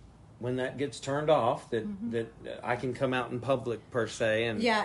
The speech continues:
Speaker 2: like, you just, he needs, when he needs his time, just I think like everybody, you have to respect each other's space, so to speak. And when I'm in that space, I have to be the same way and just go,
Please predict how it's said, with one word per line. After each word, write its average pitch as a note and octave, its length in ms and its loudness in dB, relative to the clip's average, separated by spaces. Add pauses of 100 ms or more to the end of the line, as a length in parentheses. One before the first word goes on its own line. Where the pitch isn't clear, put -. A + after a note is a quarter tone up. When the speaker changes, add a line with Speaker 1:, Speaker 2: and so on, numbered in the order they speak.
(140)
Speaker 2:
like, A3 340 4
you A#3+ 160 0
just, A#3 300 2
he A#3 200 0
needs, C4 300 2
when A3 240 -2
he B3+ 160 2
needs C4+ 240 4
his B3 220 0
time, A3+ 280 -2
just E4+ 200 -2
I F#4 60 2
think C#4 220 0
like A#3 160 4
everybody, G3+ 520 0
you G#3+ 180 -2
have A3+ 200 4
to A#3 40 -4
respect A3+ 480 -2
each G3+ 180 -8
other's F#3+ 300 -4
space, G3+ 380 -2
so F#3 180 -4
to F3+ 80 -6
speak. G#3 400 -6
And F3+ 140 -10 (380)
when A3 200 2
I'm A#3 220 6
in A#3+ 100 2
that G3+ 260 0
space, G3 400 -2
I G#3 220 0
have A3 240 0
to G3 60 -10
be G3+ 120 -2
the F#3 100 -6
same F3+ 300 -8
way A3 300 0
and G3 100 -4
just F#3+ 220 -8
go, F3+ 320 -4